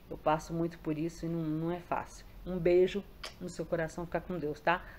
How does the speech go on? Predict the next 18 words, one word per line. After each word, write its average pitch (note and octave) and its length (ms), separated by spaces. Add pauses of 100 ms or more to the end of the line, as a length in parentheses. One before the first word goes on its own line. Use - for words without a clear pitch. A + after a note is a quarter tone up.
(600)
Gente, A3+ 260
finalizando A3 480
aqui G#3 180
o G3 40
vídeo, F3+ 360
muito G3+ 300
obrigado D#3+ 520
por - 220
todos E3+ 260
estarem F3+ 400
participando E3 580
do E3 80
Artrite, E3 420
por - 220
todos F3+ 380
estarem F#3 640
interagindo E3 560
com, D#3 220